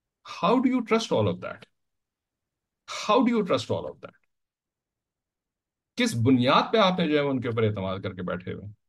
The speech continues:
कि वो तो नेक लोग हैं, वो तो अल्लाह के वली हैं, वो तो ये हैं और वो तो वो हैं? बस एक अल्लाह ही रह गया जिसने कि बस अपने नेकों को जो है ना वो इस तरह से हवाले किया हुआ है,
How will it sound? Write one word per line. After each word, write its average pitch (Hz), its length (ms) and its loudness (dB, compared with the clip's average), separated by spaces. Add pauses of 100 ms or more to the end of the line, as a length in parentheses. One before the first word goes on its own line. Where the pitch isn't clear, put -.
(600)
कि 135 80 4
वो 127 180 0
तो 135 120 2
नेक 117 360 2
लोग 110 240 4
हैं, 110 160 2
वो 107 160 2
तो 110 100 -4 (360)
अल्लाह 104 240 2
के 104 180 -2
वली 98 280 -2
हैं, 101 200 -4
वो 92 160 -4
तो 95 100 -8
ये 92 200 -4
हैं 95 140 -8
और 95 120 -6
वो 90 140 -4
तो 90 100 -12
वो 87 180 -8
हैं? 98 140 -6
बस 107 160 -2
एक 110 180 -2
अल्लाह 117 220 2
ही 143 60 4
रह 95 160 2
गया 113 200 0
जिसने 113 340 -4
कि 117 120 -2
बस 110 180 0
अपने 107 240 -2
नेकों 101 340 -2
को 98 100 -6
जो 90 80 -4
है 87 100 -6
ना 107 80 -4
वो 98 200 -2
इस 90 140 -8
तरह 92 160 -2
से 107 220 -2 (1500)
हवाले 110 360 4
किया 120 200 2
हुआ 101 160 2
है, 90 180 -6